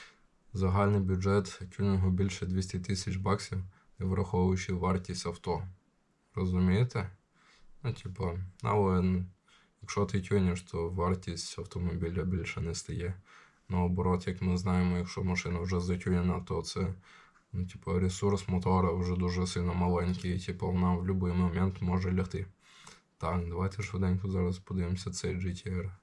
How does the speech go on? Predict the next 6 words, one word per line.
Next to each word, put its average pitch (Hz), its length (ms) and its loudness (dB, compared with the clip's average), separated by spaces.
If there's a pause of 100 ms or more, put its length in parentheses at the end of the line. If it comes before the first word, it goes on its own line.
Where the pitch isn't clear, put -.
(960)
Виглядає, 95 560 4
кстати, 87 340 -4
теж 90 340 -2
дуже 90 260 0
прикольно. 90 560 -2 (1160)
Е, 92 160 -2